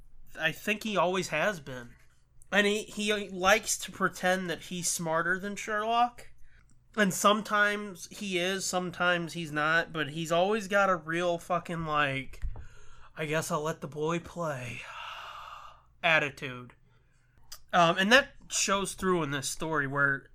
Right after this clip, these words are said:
a couple times he, uh, like, his internal monologue is like, "Yeah, so he, he, you could tell he was letting Sherlock have his fun by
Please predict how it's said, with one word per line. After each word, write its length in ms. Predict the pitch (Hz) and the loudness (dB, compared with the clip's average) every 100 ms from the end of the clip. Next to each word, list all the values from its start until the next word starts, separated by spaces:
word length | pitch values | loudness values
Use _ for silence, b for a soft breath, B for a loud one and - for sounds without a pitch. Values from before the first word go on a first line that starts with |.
| - | -10
a 60 | |
couple 280 | 165 185 175 | 0 0 2
times 340 | 170 160 160 147 | 2 2 2 -2
he, 360 | 160 151 139 - _ _ _ _ - - _ _ - - - 135 | -4 -6 -12 -20 _ _ _ _ -20 -20 _ _ -20 -20 -16 -12
uh, 60 | 147 | -6
like, 240 | 143 156 | 0 0
his 180 | 156 151 | 0 -4
internal 420 | 160 147 170 165 | -4 -2 2 2
monologue 640 | 151 147 156 151 143 143 139 | 2 2 2 2 2 0 0
is 120 | 135 | -6
like, 360 | 139 139 135 - b b b b b b b b b | -2 -2 -2 -8 b b b b b b b b b
"Yeah, 460 | - 214 214 196 190 | 0 8 10 10 6
so 600 | - - 196 175 165 160 160 B B B B B B - | 0 -4 2 4 4 0 -4 B B B B B B -18
he, 260 | - 180 - | -12 -12 -12
he, 300 | 170 - 196 | -16 -8 -4
you 200 | 180 196 | 0 0
could 160 | 208 175 | 0 -2
tell 340 | - 185 196 | 6 6 6
he 180 | 175 190 | 0 -2
was 240 | 180 160 | -4 -2
letting 320 | 160 170 180 170 | 4 2 2 -6
Sherlock 600 | - 165 160 160 165 - | -2 -2 2 6 4 4
have 320 | 151 156 147 | 2 2 0
his 260 | 170 151 | -10 -10
fun 520 | - 165 156 156 156 151 | -6 -2 0 0 -6 -4
by 460 | 143 139 139 139 | 0 2 0 -2